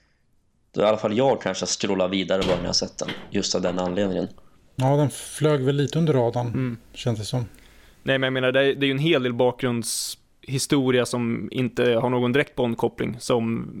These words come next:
Speaker 3: jag menar, Matthew Parker beskriver ju väldigt, eller inte ingående, men han beskriver ju området, eh, kring Goldeneye, historiska saker, historiska slag, såna saker. Eh, nej, men så den, den handlar ju,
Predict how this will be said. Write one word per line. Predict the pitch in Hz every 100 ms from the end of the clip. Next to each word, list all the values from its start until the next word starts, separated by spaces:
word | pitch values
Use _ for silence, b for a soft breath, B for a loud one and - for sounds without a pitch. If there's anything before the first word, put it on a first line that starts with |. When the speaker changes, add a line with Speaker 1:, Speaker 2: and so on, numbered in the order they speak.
| - -
Speaker 3:
jag | -
menar, | 127 123 117 117
Matthew | - 107 131 131 110
Parker | 135 127 127
beskriver | 120 - 135 127
ju | 123
väldigt, | 117 117 - - - - B B B B B
eller | B 123
inte | 120
ingående, | 139 131 131 135 120
men |
han | 123
beskriver | 120 - 127
ju | 127
området, | 131 127 147 135 117 - -
eh, | 113 110 110 _
kring | - 143 147
Goldeneye, | 120 113 110 110 107
historiska | 113 113 - 123 120 117
saker, | 131 127 120 120
historiska | 113 117 113 123
slag, | - 131 123 120
såna | - 131 123 131
saker. | 117 117 117 - _ _ _ _ _ _ _ - -
Eh, | 139 123 117 - - _ b b b b
nej, | -
men | 151
så | 151
den, | 156 156
den | 143 147 151
handlar | 156 143
ju, | 143 139